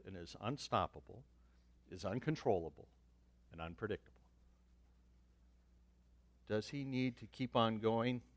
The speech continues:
and pass through because he's not welcome in my life on his own terms? Are we trying to control God and predict his actions because we think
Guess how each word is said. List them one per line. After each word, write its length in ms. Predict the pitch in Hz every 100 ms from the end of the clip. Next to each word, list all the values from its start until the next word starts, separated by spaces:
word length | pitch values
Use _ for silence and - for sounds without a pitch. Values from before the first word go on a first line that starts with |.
| -
and 160 | 95
pass 360 | - 113 117 -
through 360 | - 113 113 131
because 540 | - 87 92 92 87 - - - -
he's 160 | 131 139
not 220 | 135 -
welcome 420 | 110 117 - 95
in 100 | 90
my 200 | 87 85
life 460 | 82 82 92 - - - - - - - - - - - - - - - - -
on 140 | 85 82
his 200 | 117 92
own 220 | 98 82 85
terms? 400 | - - - - - - - - - - - - - - - _ - -
Are 60 | 92
we 120 | 85
trying 340 | 87 - 117 120
to 60 |
control 460 | 117 107 - 117 110
God 380 | 104 104 104 101
and 120 | 98
predict 440 | - - 110 110
his 120 | 101 -
actions 500 | 95 95 - 95 -
because 380 | 90 - 90 -
we 160 | 107
think 320 | 127 127 120